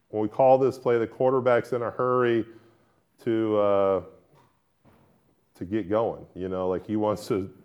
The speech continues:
run quarterback sweep. This is not quarterback sweep. We're not blocking it like quarterback sweep, so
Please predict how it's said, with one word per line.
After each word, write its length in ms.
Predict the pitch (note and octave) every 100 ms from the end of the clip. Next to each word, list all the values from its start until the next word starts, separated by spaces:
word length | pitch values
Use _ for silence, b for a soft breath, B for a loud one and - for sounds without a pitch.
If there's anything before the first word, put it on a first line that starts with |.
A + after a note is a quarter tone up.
| _
run 400 | F#2 G#2 G#2 F#2+
quarterback 500 | F2 A2+ G#2+ G2+ F#2
sweep. 440 | - C#3 G2+ - F2+
This 180 | F#2+ G2
is 140 | F#2+
not 360 | G2 G#2+ G2 -
quarterback 560 | A2+ A2+ A2 A2+ -
sweep. 280 | - B2 - b b b b
We're 140 | F#2+ F#2+
not 280 | G#2 G2 -
blocking 480 | G2+ G#2+ - G#2
it 120 | G2 F2+
like 200 | G2 -
quarterback 520 | G2+ G2 F#2+ F#2+ F#2
sweep, 320 | - G2+ G2+
so 360 | - F2+ F2